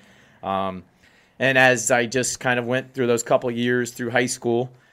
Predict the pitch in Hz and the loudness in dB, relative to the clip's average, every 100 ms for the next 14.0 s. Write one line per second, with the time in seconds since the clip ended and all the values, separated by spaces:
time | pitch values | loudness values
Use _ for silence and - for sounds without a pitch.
0 | _ - 113 113 113 110 120 _ _ _ | _ -6 -4 -2 -4 -8 -14 _ _ _
1 | _ _ _ _ _ _ _ _ _ _ | _ _ _ _ _ _ _ _ _ _
2 | _ _ _ _ _ _ - 139 135 - | _ _ _ _ _ _ 0 2 2 0
3 | 123 - 110 110 110 117 - - - 123 | 0 0 -6 -2 0 0 -6 -20 -10 -4
4 | 113 107 113 107 117 117 127 - 104 98 | -4 -2 0 0 -2 -12 -12 -12 -8 -6
5 | 95 95 107 107 104 - 104 101 98 95 | -8 -6 -4 -4 -6 -10 -10 -8 -2 -2
6 | 95 - - 104 - - 104 101 101 98 | -2 -8 -8 -6 -6 -8 -8 -8 -10 -10
7 | 95 101 - 101 101 92 104 98 101 - | -12 -16 -14 -8 -8 -8 -6 -6 -6 -8
8 | 98 95 101 104 107 101 95 95 92 _ | -6 -6 -8 -14 -12 -10 -10 -12 -18 _
9 | - 107 110 113 104 110 107 104 - 107 | -12 -4 -2 0 0 -2 -2 -6 -8 -8
10 | 104 101 95 98 107 107 110 107 104 107 | -8 -10 -12 -10 -6 -6 -6 -10 -10 -12
11 | 107 101 104 110 113 113 101 - 110 107 | -14 -14 -4 0 0 -2 -8 -4 -2 0
12 | 113 107 101 104 104 101 110 113 113 98 | -2 -4 -6 -6 -6 -8 -10 -10 -12 -10
13 | 107 104 - 107 101 92 113 101 95 | -10 -10 -10 -10 -8 -6 -6 -8 -16